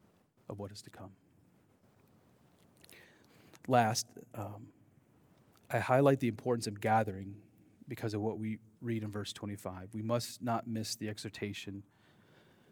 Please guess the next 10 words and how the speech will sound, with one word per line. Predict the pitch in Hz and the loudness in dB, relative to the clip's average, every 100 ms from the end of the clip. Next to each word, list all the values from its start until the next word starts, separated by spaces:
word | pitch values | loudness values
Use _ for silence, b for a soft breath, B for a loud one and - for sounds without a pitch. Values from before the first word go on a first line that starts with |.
| b b | b b
not | 110 110 110 - | -4 0 0 -4
to | - | -6
neglect | 110 104 101 95 95 - - _ - | -4 -4 -4 -4 -6 -16 -20 _ -18
to | - | -10
gather | 101 95 98 | -8 -8 -12
together. | - 104 95 - - _ _ _ _ _ _ _ _ b b b b b b b b b b _ - - - - | -16 -12 -12 -14 -20 _ _ _ _ _ _ _ _ b b b b b b b b b b _ -20 -20 -20 -12
I | 120 | -2
think | 123 | 0
of | 110 104 | 0 4
all | 110 110 104 104 | 6 6 2 -2